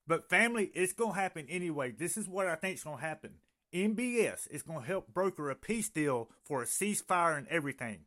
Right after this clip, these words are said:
And he's gonna eventually divide Jerusalem, I believe.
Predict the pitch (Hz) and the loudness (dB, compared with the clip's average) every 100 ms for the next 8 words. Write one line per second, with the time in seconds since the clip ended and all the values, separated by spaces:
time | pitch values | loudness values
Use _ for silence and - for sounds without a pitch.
0 | _ _ _ _ 175 185 214 208 214 180 | _ _ _ _ -2 2 2 2 0 2
1 | 233 226 226 185 160 180 170 147 156 226 | 2 0 -2 -2 2 2 2 0 -2 0
2 | 160 139 127 135 131 117 - | -2 -2 -2 -2 -4 -6 -10